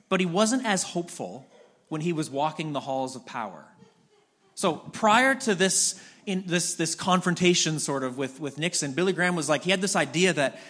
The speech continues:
you know, powerful people, if they get on board with the gospel, it'll be a really good thing. It's gonna benefit the world. But he, he came to realize that, you know, these, these powerful people, a, a lot of times have mixed motives.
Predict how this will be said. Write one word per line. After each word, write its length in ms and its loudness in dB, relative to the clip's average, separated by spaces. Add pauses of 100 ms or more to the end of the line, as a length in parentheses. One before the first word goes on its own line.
you 80 -4
know, 80 0
powerful 540 2
people, 320 0
if 80 -6
they 80 -2
get 140 -2
on 120 -2
board 220 0
with 120 -6
the 60 -8
gospel, 460 -4
it'll 140 -2
be 120 -2
a 60 0
really 220 -2
good 200 -6
thing. 260 -6
It's 120 -6
gonna 160 -4
benefit 460 -4
the 60 -8
world. 380 -6 (800)
But 340 0
he, 160 -4
he 240 -4
came 260 2
to 80 0
realize 560 0
that, 360 2 (280)
you 60 -2
know, 100 2
these, 420 -2 (280)
these 340 0
powerful 580 -2
people, 640 -6
a, 340 -8
a 20 -6
lot 200 2
of 60 -2
times 300 -6
have 440 -6
mixed 460 -4
motives. 720 -6